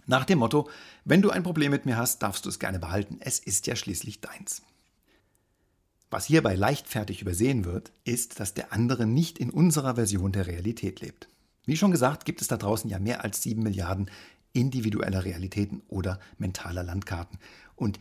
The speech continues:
jeder hat in seiner oder ihrer Landkarte alles Recht der Welt,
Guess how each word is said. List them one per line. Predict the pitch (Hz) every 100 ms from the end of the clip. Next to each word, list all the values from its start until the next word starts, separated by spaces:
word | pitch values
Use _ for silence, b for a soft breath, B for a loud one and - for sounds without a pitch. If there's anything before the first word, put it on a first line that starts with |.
| B
jeder | - 127 185 139
hat | 131
in | - 101
seiner | 95 120 139 -
oder | - -
ihrer | 135 131 110
Landkarte | 104 110 104 104 -
alles | 113 156 143 -
Recht | 117 -
der | 113
Welt, | 90 98